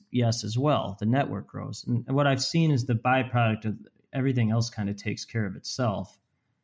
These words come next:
Um, and then again, I'm a simplifier into patterns. So the first company started five year, five plus years ago now with, with zero business background. I was a journalist for twenty years,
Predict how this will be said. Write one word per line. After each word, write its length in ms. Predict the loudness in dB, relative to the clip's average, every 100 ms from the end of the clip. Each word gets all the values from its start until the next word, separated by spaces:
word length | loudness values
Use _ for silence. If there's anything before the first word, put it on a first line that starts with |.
| _ _ _ 0
Um, 500 | 4 4 4 2 -4 _ _ _ 0
and 160 | 2
then 80 | 4
again, 300 | 4 4 4
I'm 140 | 4 2
a 40 |
simplifier 680 | 2 0 0 0 2 4 4
into 120 | 2
patterns. 500 | 0 0 2 2 0
So 100 | -2
the 100 | -2
first 360 | 0 0 0 0
company 680 | 0 2 2 4 2 0 -6 _ _ _ _
started 580 | -10 0 2 2 0 -2 -4
five 340 | 2 4 4
year, 300 | 2 2 0
five 260 | 0 0 0
plus 280 | 0 0 0
years 220 | -2 -2
ago 220 | -4 -4
now 260 | -4 -2 -4
with, 160 | -6 -8 -6
with 120 | -2
zero 260 | 0 2 2
business 320 | 2 0 0
background. 400 | -2 -4 -2 0
I 40 |
was 140 | -2 -6 -10
a 40 |
journalist 400 | 0 2 2 2
for 80 | -4
twenty 280 | -2 2 4
years, 500 | 4 4 4 0